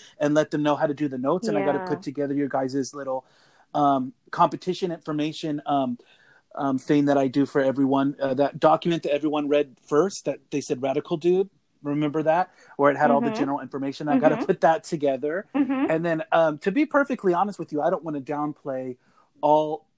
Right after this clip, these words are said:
Speaker 1: the effort and, and, uh, work that I put into these comps because literally it's a full-time job. I'm on my phone constantly. Even when I'm, like,
Speaker 2: Oh.
Speaker 1: watching a T V
Speaker 2: Mm-hmm.
Speaker 1: show or movie, you know, at home, I'm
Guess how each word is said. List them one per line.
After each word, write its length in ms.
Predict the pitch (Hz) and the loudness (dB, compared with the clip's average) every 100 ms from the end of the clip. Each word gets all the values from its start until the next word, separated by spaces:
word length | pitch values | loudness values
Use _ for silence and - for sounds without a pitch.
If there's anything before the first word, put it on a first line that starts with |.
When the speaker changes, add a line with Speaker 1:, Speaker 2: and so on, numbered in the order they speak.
| _ | _
Speaker 1:
the 240 | 143 151 143 | -12 -10 -10
effort 420 | - - 147 139 - | -10 -2 -2 -2 -6
and, 200 | 139 127 | -8 -6
and, 220 | 147 139 - | -6 -6 -4
uh, 200 | 131 123 - - - | -4 -4 -10 -16 2
work 260 | 139 160 | 4 4
that 100 | - | 4
I 60 | 147 | 2
put 160 | 135 160 | 2 -2
into 160 | 160 | 0
these 180 | 160 147 | 0 0
comps 240 | - 156 | 0 -2
because 300 | - 147 143 | -2 -10 -8
literally 440 | 135 139 160 165 156 | -2 0 0 0 -2
it's 120 | 147 | -2
a 60 | 131 | -6
full-time 520 | - 143 - 147 139 | -2 -2 0 0 2
job. 300 | 139 135 131 139 | 4 4 2 -2
I'm 160 | 135 | -4
on 220 | 139 135 143 | -2 -2 -2
my 140 | 143 | -4
phone 260 | 139 139 135 | -4 -6 -8
constantly. 880 | - 143 143 - 139 143 135 131 135 _ _ - _ - | -6 -4 -4 -6 -10 -6 -4 -4 -8 _ _ -20 _ -2
Even 380 | 151 185 190 175 | 0 2 0 0
when 180 | 175 | 2
I'm, 220 | 165 165 160 | 4 4 2
like, 180 | 156 185 | 0 0
Speaker 2:
Oh. 140 | 175 | 0
Speaker 1:
watching 380 | 156 - - 156 | 0 -2 -4 -6
a 120 | 143 - _ | -6 -10 _
T 160 | 247 254 | 0 2
V 120 | 240 | 2
Speaker 2:
Mm-hmm. 120 | 226 | 0
Speaker 1:
show 100 | 226 | -2
or 120 | 190 170 | -2 -4
movie, 520 | 170 175 165 175 175 _ _ _ | -4 -4 -4 -4 -6 _ _ _
you 120 | 143 | -4
know, 160 | 143 147 | 0 2
at 80 | 147 | 0
home, 400 | - 156 151 139 | 0 0 0 -4
I'm 160 | 127 | -8